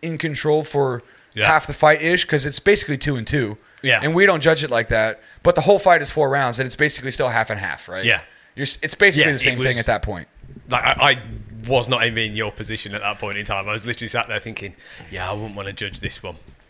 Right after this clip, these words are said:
Speaker 1: Oh, man. And so I'm sitting there, and I'm starting to be like, "Shit, please don't do this to me, universe. I don't wanna razor
Speaker 2: <laughs>
Speaker 1: thin."
Speaker 2: I don't want it to be me they're all mad at.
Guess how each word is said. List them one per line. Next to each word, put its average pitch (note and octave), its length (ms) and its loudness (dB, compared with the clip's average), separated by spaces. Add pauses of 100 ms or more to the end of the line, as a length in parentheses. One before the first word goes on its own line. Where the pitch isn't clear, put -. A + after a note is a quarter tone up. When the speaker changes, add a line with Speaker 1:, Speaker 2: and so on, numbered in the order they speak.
Speaker 1:
Oh, C3+ 200 2
man. A#2+ 340 0
And G#2+ 100 -6
so A#2+ 220 0
I'm A#2 200 -2
sitting C3 260 0
there, A#2+ 280 0
and G2+ 120 -8
I'm G#2+ 60 -12
starting G#2 240 -6
to G2 60 -10
be G#2 100 -8
like, E2+ 200 -10
"Shit, - 440 -6
please G2+ 300 -10
don't G2+ 380 -12
do G#2 120 -10
this F#2 160 -8
to A2 100 -8
me, G2 120 -12
universe. F#2+ 600 -10 (400)
I C3 100 4
don't D3+ 160 2
wanna D3 200 -2
razor B2+ 460 -2
Speaker 2:
<laughs> F3 80 4
Speaker 1:
thin." A#2+ 240 -2
Speaker 2:
I D3+ 100 6
don't F3 300 4
want D3 140 2
it C#3+ 100 -4
to C#3 120 0
be C3 100 4
me B2 280 4
they're A2+ 260 0
all B2 140 0
mad A2 280 -2
at. G2 240 -2